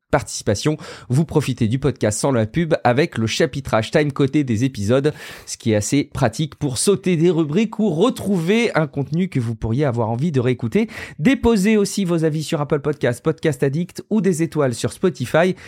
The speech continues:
et rendez-vous sur Discord pour discuter entre vous et avec nous sur tech café point F R slash Discord. Sans autre forme de procès, Guillaume, on attaque avec le niveau bébé de ton dossier, euh, pour, euh, Stable Diffusion. Dis-nous tout.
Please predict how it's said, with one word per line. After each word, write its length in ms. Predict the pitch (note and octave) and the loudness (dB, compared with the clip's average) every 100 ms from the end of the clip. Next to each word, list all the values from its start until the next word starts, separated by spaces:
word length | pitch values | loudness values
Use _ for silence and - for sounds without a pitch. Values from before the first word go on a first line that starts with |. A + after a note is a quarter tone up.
| - - | -20 -2
et 100 | D#3 | 2
rendez-vous 380 | E3 D#3 C#3 G#2+ | 2 2 0 0
sur 200 | G#2 E3+ | 0 0
Discord 440 | C#3+ C#3 C3 F#2 - | 0 -2 -2 -2 0
pour 140 | D3+ | 0
discuter 380 | D3 - C#3+ C#3+ | 0 -2 -2 0
entre 220 | B2+ D3 | 0 0
vous 160 | B2 C3 | 2 2
et 80 | |
avec 240 | B2+ C#3+ - | 2 0 0
nous 80 | G3 | -2
sur 180 | D3+ | -2
tech 160 | C3 D3 | -2 -2
café 220 | D3+ D#3+ | 0 0
point 180 | D3+ D3+ | 0 2
F 80 | A#3 | 2
R 80 | A#3+ | 2
slash 360 | - C4 C4 - - - _ | 2 0 0 -8 -18 -20 _
Discord. 800 | A#2+ D3+ C4 - A#3 G3 D3+ A#2 - | -4 0 0 2 2 2 0 -4 -8
Sans 460 | - - A3 G3 D#3 | -12 -2 0 2 0
autre 240 | D#3 - | -2 -4
forme 240 | C3+ B2 A2+ | -2 -2 -2
de 60 | |
procès, 360 | A2+ D#3 C#3 A#2+ | 0 -2 0 -2
Guillaume, 500 | C3+ F3 F3+ F#3+ G3 - - | 0 2 2 2 -4 -10 -6
on 160 | F3 G3 | 0 2
attaque 400 | F#3+ E3+ D3+ D3+ | 2 2 2 0
avec 260 | C#3 C#3 | 0 0
le 120 | C#3+ | 0
niveau 360 | C3+ D#3 C#3+ D#3 | 2 2 2 0
bébé 460 | C#3 G#3 F3 G3 E3 | 2 2 4 2 2
de 140 | D3 | -2
ton 160 | C#3 C#3+ | -2 -2
dossier, 480 | D3 C#3 - D3+ C#3 - - | -2 -4 -4 -4 -6 -16 -2
euh, 140 | A#2+ A#2 | 0 0
pour, 300 | B2 A2 A2 | 0 2 2
euh, 120 | G#2 | 0
Stable 440 | - D#3+ C3+ A2 | 0 2 2 0
Diffusion. 580 | A#2+ F3 C#3 A#2+ D#3+ F3+ - _ _ _ _ _ | 0 -2 -2 0 0 -2 -8 _ _ _ _ _
Dis-nous 300 | G#2 G2 F2+ | -4 -4 -4
tout. 200 | - - | -8 -14